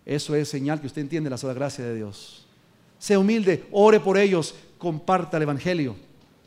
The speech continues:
El tiempo se me fue, aunque sí me quedan todavía dos minutos más. No, me dieron cinco minutos más. Me dieron misericordia y gracia. No sé a cuánto les co-, les causa problema esto de compartir el evangelio, hermanos.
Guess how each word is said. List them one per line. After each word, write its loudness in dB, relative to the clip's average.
El -14
tiempo 4
se 0
me 2
fue, 2
aunque -6
sí -2
me -2
quedan -2
todavía 0
dos -4
minutos -2
más. -8
No, -4
me -2
dieron -2
cinco -8
minutos -6
más. -6
Me -2
dieron -2
misericordia -4
y -4
gracia. -6
No 8
sé 8
a 10
cuánto 6
les 4
co-, -4
les -2
causa 2
problema 2
esto -2
de -2
compartir -2
el 0
evangelio, 2
hermanos. -2